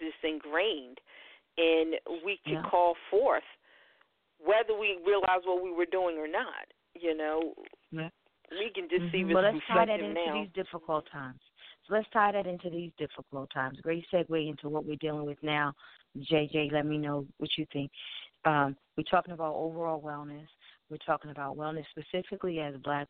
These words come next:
Speaker 2: women. Um, but in these difficult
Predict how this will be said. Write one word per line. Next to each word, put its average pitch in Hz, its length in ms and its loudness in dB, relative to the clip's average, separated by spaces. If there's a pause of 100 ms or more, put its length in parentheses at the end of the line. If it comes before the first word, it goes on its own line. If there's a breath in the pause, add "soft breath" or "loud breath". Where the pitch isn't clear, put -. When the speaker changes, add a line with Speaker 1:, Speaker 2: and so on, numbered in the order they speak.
Speaker 2:
women. 139 340 -4 (600 loud breath)
Um, 147 340 -2 (380 soft breath)
but 175 340 0
in 165 100 -4
these 180 200 -4
difficult 202 560 -8